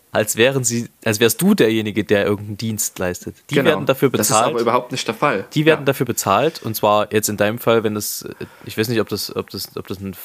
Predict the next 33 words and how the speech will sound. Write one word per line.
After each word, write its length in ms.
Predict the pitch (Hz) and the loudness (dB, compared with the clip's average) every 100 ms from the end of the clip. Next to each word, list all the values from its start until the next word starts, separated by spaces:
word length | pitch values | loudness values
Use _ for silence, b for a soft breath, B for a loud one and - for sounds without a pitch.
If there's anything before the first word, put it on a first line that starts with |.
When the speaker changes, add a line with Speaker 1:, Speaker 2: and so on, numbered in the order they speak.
| - | -6
Speaker 1:
Vermietungsfirma 580 | 101 110 110 113 - 113 | -2 0 2 2 2 4
Speaker 2:
äh, 0 | |
Speaker 1:
ist 100 | 127 | 4
oder 100 | 104 98 | 2 0
ob 40 | |
das 80 | 120 | 0
Speaker 2:
Verwaltung. 340 | 98 101 107 98 | 2 0 0 0
Speaker 1:
eine 60 | 101 | 2
Hausverwaltung, 460 | 131 - 104 107 101 | 0 2 2 2 0
Speaker 2:
Nee, 60 | |
ist 60 | 95 | -2
Verwaltung. 540 | 92 92 92 90 95 | 0 0 0 -2 -4
Speaker 1:
ja. 220 | 95 90 - B B | -4 -4 -6 B B
Speaker 2:
Ja, 140 | 98 90 | -2 0
ja, 120 | 85 | 2
Speaker 1:
Äh, 120 | 107 | 0
Speaker 2:
genau. 100 | 143 | 0
Speaker 1:
die 80 | 123 | 0
werden 220 | 131 131 | 0 2
ja 100 | 123 | 0
von, 200 | - 117 113 | 2 -2 -2
von 240 | - 107 | -4 -2
der 120 | 104 98 - | -2 -4 -4
Eigentümergemeinschaft 1000 | 110 143 143 143 127 110 113 120 120 - | -2 -2 -2 -2 0 0 0 -2 -6 -6
bezahlt 540 | 104 - 98 120 139 | -8 0 2 2 2
dafür, 360 | 135 - 131 135 | -2 0 -2 0
dass 220 | 113 - | 0 -2
die 100 | 120 | -4
das 140 | 110 | -4
Objekt 400 | - 101 110 - | -4 -2 -2 -2
verwalten. 600 | - 98 87 95 - 85 - _ _ B B B B B B - | -6 -2 0 0 -2 -12 -20 _ _ B B B B B B -4
Speaker 2:
Genau. 340 | 151 117 73 - | 0 0 -2 -4
Speaker 1:
Und 400 | 110 107 - | -6 -6 -10